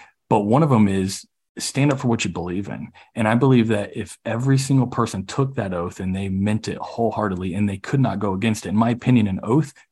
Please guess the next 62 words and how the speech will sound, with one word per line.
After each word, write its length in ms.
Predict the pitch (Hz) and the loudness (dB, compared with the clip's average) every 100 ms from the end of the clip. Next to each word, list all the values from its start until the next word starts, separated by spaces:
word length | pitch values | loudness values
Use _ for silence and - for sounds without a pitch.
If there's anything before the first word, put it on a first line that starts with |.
| - | -8
cuts 320 | - 131 123 | 0 0 2
out 260 | 101 90 - | -2 -2 2
any 180 | 123 113 | 4 6
other 180 | 98 87 | 4 -4
option. 400 | - - - - _ | -6 -10 -12 -18 _
I 60 | 110 | 0
mean, 120 | 113 | 2
an 60 | 107 | 4
oath 220 | 147 143 | 4 6
and 80 | 117 | 2
a 40 | |
promise 400 | 95 117 107 101 | 2 2 2 0
is 100 | 101 | -6
slightly 320 | - 101 87 | -4 -4 -4
different, 300 | 90 104 - | -6 -6 -6
right? 180 | 82 101 | -6 -6
Like, 220 | 87 92 117 | -6 -2 0
a 80 | |
promise 400 | 104 113 113 98 | 0 2 2 2
is, 180 | 113 101 | -2 -2
"I, 140 | - 104 - | -2 -6 -2
I 60 | 104 | -2
really, 380 | 101 110 151 131 | 0 6 8 8
really, 220 | 131 123 | 6 6
really 220 | 117 107 | 4 0
try." 420 | 98 117 92 85 | -2 -2 -2 -2
An 120 | 104 101 | -4 2
oath 240 | 107 - | 2 2
is, 160 | 101 95 | -4 -4
"I 60 | |
have 200 | 92 101 | -2 0
no 160 | 98 92 | 0 0
other 160 | 90 | -2
option," 480 | 85 85 - - - _ _ _ | -2 -2 -4 -8 -12 _ _ _
right? 140 | 101 | -2
If 100 | 92 | 0
I 60 | 107 | 0
give 160 | 107 | 4
you 80 | 110 | 4
my 140 | 101 95 | 4 2
oath, 340 | 117 98 - _ _ _ _ | 0 0 -4 _ _ _ _
I 80 | 131 | -4
cut 220 | - 123 | 0 0
out 120 | 104 | 0
everything 320 | 98 95 95 | 0 -2 -4
else. 300 | 92 - - - _ _ _ _ | -6 -8 -16 -20 _ _ _ _
I 140 | - 110 | 0 2
am 140 | 98 | 2
bound 360 | 95 98 92 95 | 0 -2 0 -4
to 140 | 98 | -6
it. 80 | 85 | -6
There 160 | 101 101 | -2 -2
is 160 | 95 | -2
no 140 | - 92 | -4 -4
other 160 | 87 | -2
option. 400 | 92 90 - - - - - - | -2 -2 -4 -8 -14 -20 -20 -6
So 160 | - | 0
if 100 | 110 | 0
everyone 600 | 113 143 151 117 101 98 _ - | 2 4 6 6 4 -2 _ -12
decided 580 | 104 - 101 98 95 95 | -8 -4 -2 -2 -4 -4
to 140 | 107 | -6
take 400 | 95 - 104 - | -6 -8 -8 -10